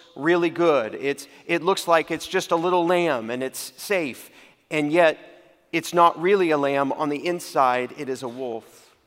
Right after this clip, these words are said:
And so what Jesus provides in this contrast, in this warning, is that you need to look beneath the surface. That you can't just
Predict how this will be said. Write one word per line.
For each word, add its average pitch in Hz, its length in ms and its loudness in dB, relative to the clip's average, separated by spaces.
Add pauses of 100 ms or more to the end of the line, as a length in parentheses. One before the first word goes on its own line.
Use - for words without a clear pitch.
(760)
And 170 140 -4
so 180 100 -4
what 165 160 -2
Jesus 190 340 -6
provides 160 520 2
in 151 160 -6
this 208 180 2
contrast, 139 720 -2
in 160 260 -6
this 196 300 -4
warning, 151 540 -4 (760)
is 160 200 -6
that 165 280 -2
you 170 120 -8
need 196 180 -4
to 175 60 -2
look 185 300 0
beneath 175 580 -2
the 170 80 -6
surface. - 760 -8 (680)
That 175 100 -2
you 185 80 -12
can't 190 400 -2
just 175 320 -2